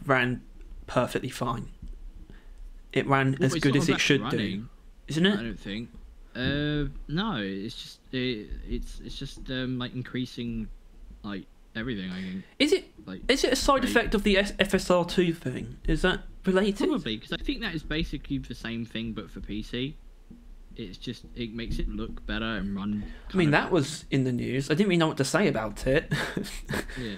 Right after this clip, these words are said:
Speaker 2: so I guess they were,
Speaker 1: Um,
Speaker 2: that's just what they were working on then, just generally improving the look of the game for everyone.
Speaker 1: Don't think they really need to, 'cause the only important
Speaker 2: No.
Speaker 1: thing is perform-, consistent performance is more important to me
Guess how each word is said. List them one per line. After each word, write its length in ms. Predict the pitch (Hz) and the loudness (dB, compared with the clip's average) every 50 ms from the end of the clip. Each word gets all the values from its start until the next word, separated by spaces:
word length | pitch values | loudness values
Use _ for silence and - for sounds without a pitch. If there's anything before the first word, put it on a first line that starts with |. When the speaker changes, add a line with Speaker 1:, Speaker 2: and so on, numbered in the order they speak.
| - 104 | -8 -8
Speaker 2:
so 120 | - 151 | -4 -4
I 60 | 151 175 | -2 0
guess 100 | 202 220 | 2 4
they 180 | 143 143 143 | 4 6 6
were, 80 | 143 139 | 6 6
Speaker 1:
Um, 60 | 143 | 4
Speaker 2:
that's 180 | 135 135 - - | 2 0 -4 -6
just 160 | 143 - - | -8 -10 -8
what 100 | 127 113 | -10 -8
they 100 | 113 110 | -6 -4
were 80 | 110 107 | -4 -4
working 340 | 110 117 117 117 - 101 98 | -4 -4 -6 -8 -8 -8 -6
on 100 | 95 95 | -6 -6
then, 200 | 98 98 95 95 | -6 -6 -8 -10
just 180 | - 104 101 - | -10 -12 -12 -8
generally 420 | - 113 110 113 113 110 110 107 107 | -6 -4 -4 -2 -2 -2 -2 -2 -4
improving 500 | 104 101 - - 110 107 107 107 104 101 | -4 -4 -4 -4 -4 -2 -2 -4 -4 -4
the 80 | 107 | -6
look 160 | 104 104 - - | -8 -8 -8 -10
of 60 | 95 | -10
the 60 | 95 95 | -8 -8
game 340 | 101 107 110 110 113 117 113 | -6 -4 -4 -2 -2 -4 -4
for 440 | - - - 98 98 98 92 92 90 - - - - - - - - - - - | -6 -8 -6 -6 -6 -6 -6 -8 -10 -14 -18 -20 -20 -18 -16 -14 -14 -14 -12 -10
everyone. 480 | 113 98 95 104 104 110 113 113 117 113 - - - - 160 | -10 -8 -6 -6 -4 -4 -2 -4 -4 -6 -8 -10 -10 -4 0
Speaker 1:
Don't 240 | - 143 139 135 | 2 2 2 4
think 160 | - 147 - - | 2 0 2 2
they 140 | 135 135 | 4 4
really 180 | 135 135 131 131 | 4 4 4 4
need 240 | 135 147 147 139 139 | 4 4 4 2 0
to, 240 | - - 135 135 143 - - - _ _ - - - - - - - - - - - - | 0 2 2 2 2 0 -6 -14 _ _ -20 -20 -20 -20 -20 -20 -20 -20 -20 -16 -12 -2
'cause 180 | - 151 139 - | 0 0 0 4
the 120 | - 151 | 4 4
only 120 | 147 147 143 | 6 6 6
important 380 | 139 180 180 156 - 143 143 135 | 6 6 6 6 6 4 4 6
Speaker 2:
No. 40 | |
Speaker 1:
thing 180 | - 147 139 139 | 6 6 6 6
is 80 | 135 135 | 4 4
perform-, 440 | - 139 123 - - 156 147 131 - - - | 2 0 2 4 4 6 6 4 0 0 2
consistent 500 | - 165 156 - 170 - - 147 135 135 | 2 4 6 4 4 6 4 4 4 2
performance 640 | 131 123 - 165 165 160 147 135 123 110 - - - | 0 0 4 6 6 6 6 4 2 2 -2 -4 -4
is 220 | 131 135 - - | -4 -4 -2 2
more 120 | 139 135 | 2 4
important 300 | 127 123 127 135 - 135 - | 4 4 2 0 0 0 -2
to 60 | - | 0
me 260 | 123 135 127 - - | 2 2 2 2 -2